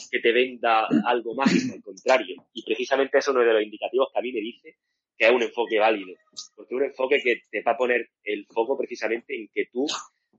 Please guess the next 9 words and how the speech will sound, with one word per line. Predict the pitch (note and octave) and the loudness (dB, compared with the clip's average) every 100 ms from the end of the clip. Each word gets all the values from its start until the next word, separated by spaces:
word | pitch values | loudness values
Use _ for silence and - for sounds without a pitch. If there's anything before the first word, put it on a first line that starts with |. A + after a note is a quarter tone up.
| _ _ _ - | _ _ _ 0
tengas | C#3+ C#3 B2+ | 4 4 2
que | A2+ | -2
empezar | G#2 G2+ A#2 | -2 2 4
a | |
hacer | G#2 A2+ A2+ | 4 2 0
esos | A#2 A2+ - | -2 -10 -10
pequeños | A2 A2 F#2+ | -8 -6 -4
cambios | G#2+ A#2 C3 D#3 - _ _ _ - | -2 -2 -2 -6 -8 _ _ _ -6
controlados. | A2 - G2+ F#2+ F2 | -4 0 2 2 0